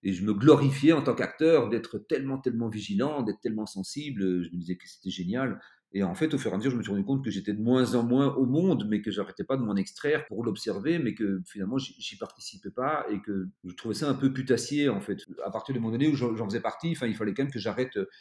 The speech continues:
et d'observer les autres et donc de m'observer comme observateur, enfin, d'être dans un, une espèce de mise en abîme un peu lacanienne. Euh, et en fait, finalement, avec l'écriture,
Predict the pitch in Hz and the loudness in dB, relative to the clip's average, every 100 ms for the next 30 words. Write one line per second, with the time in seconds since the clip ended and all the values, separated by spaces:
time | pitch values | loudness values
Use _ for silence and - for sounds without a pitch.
0 | _ - 139 147 - 135 110 123 110 127 | _ 4 6 6 6 4 6 4 6 8
1 | 180 180 123 135 139 135 131 127 135 117 | 8 8 2 4 6 8 8 6 2 2
2 | 110 147 147 123 120 - 131 - - 151 | 2 0 2 2 2 0 -2 -2 -2 4
3 | 156 - 110 104 101 101 101 104 98 117 | 2 2 -4 -4 -4 -6 -10 -12 -10 -10
4 | 98 98 113 113 107 101 95 135 117 95 | -6 -2 -2 0 0 0 0 -2 -2 -2
5 | 104 95 95 95 113 143 127 95 92 95 | -2 -2 -2 -2 0 -2 -2 -4 -4 -8
6 | - 110 101 92 180 180 127 117 131 175 | -2 0 0 0 0 0 -2 0 0 0
7 | 160 127 120 - 123 - 175 190 | 0 -2 -6 -8 -10 -4 0 0